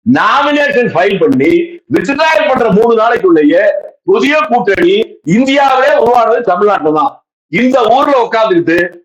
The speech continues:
இப்பவே எப்படி கூட்டணி வரும் என்று கேட்டால் நான் முதல்ல சொன்னதுதான், காங்கிரஸ் பி ஜே பியோடு கூட்டு சேராது. இருநூறு சதவீதம் என்னால சொல்ல முடியும். வேற எந்த கட்சியோடு கூட்டு சேரும், யாரை எதிர்க்கும், யாரை ஆதரிக்கும், அதை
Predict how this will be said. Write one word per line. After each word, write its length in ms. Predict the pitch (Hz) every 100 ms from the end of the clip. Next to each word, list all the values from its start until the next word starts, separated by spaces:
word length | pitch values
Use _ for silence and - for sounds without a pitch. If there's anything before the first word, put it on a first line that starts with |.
| - 247
இப்பவே 340 | 151 151 262 262 262 220
எப்படி 200 | 233 240 226
கூட்டணி 340 | 233 233 226 214
வரும் 260 | 220 247 - -
என்று 140 | 196 180 160
கேட்டால் 400 | 156 131 165 160 - -
நான் 180 | 180 185
முதல்ல 260 | 208 277 277 214
சொன்னதுதான், 460 | 202 185 170 156 - - _ -
காங்கிரஸ் 640 | 214 254 262 269 294 294 - - _ _ _ 127
பி 140 | 254 320
ஜே 120 | 311 302 302
பியோடு 260 | 254 240 - 226
கூட்டு 220 | 254 262 208
சேராது. 400 | 214 190 170 190 139 - _ - 180
இருநூறு 400 | 262 302 311 294
சதவீதம் 320 | 233 247 285 285
என்னால 200 | 247 233
சொல்ல 140 | 220 226
முடியும். 260 | 196 151 - _ _ _ _ _ 190
வேற 140 | 269 269 233
எந்த 140 | 302 311
கட்சியோடு 360 | 294 254 262 214
கூட்டு 220 | 240 226 185
சேரும், 340 | 185 175 180 - - -
யாரை 280 | 202 269 285 220
எதிர்க்கும், 440 | 226 226 196 196 147 - -
யாரை 260 | 220 269 262 214
ஆதரிக்கும், 520 | 247 233 180 185 175 - _ -
அதை 160 | 190